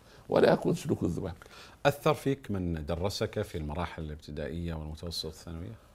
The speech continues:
Speaker 1: حقيقة، ما زلنا كل مرحلة كان في بعض من ال-، ال-، المعلمين، الحقيقة، يعني، غرسوا فينا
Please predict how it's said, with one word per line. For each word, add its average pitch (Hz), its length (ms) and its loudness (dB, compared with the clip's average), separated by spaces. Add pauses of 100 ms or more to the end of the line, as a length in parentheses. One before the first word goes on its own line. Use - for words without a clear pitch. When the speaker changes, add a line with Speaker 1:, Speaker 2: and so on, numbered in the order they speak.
(240)
Speaker 1:
حقيقة، - 640 8
ما 92 300 4
زلنا 69 1300 2
كل 107 220 6
مرحلة 101 420 6
كان 78 200 2
في 92 240 0 (120)
بعض 78 300 2
من 65 260 -4
ال-، 55 680 -4 (640)
ال-، 58 280 -6
المعلمين، 60 720 -2
الحقيقة، 87 680 -2 (180)
يعني، 67 440 -2 (400)
غرسوا 90 680 10
فينا 101 680 0